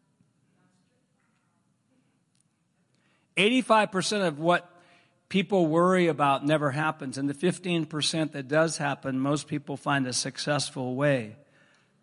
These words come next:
to navigate through that. And so I, I, I don't,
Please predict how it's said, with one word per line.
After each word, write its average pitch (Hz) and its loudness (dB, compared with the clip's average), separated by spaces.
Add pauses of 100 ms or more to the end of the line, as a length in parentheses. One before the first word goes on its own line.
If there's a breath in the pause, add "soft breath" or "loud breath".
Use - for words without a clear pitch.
(120)
to - 0
navigate 139 0
through 131 -2
that. 95 -16 (1900 soft breath)
And - -10
so 165 0
I, 175 2
I, 202 2
I 226 2
don't, 240 0